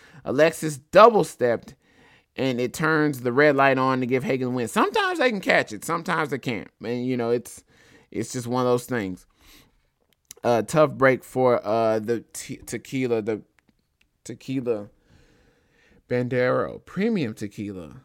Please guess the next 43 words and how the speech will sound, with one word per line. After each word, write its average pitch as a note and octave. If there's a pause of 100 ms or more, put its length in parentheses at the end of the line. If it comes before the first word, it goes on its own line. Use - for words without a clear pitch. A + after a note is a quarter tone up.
(240)
G B2+
R, G#2
Toyota A2+
Supra. G2 (600)
Uh, A2+
they'll C3
be D#3
back, C#3
though. G#2+ (160)
That, A2+
that, -
nobody, C3 (240)
they'll A2
be C3
back. A2 (440)
Uh, G2+ (400)
Hagan F3+
launched F3+
hard F3
and D3+
kept F3+
it D#3
hooked E3
up D#3+
to -
make D3
the A#2+
sec-, -
uh, C#3+
to B2
make C#3
the B2+
quickest F#3
pass F3
of D#3+
the D3
round E3
and A#2 (100)
top E3+
speed G3+
of D#3+
the G3
event, G3+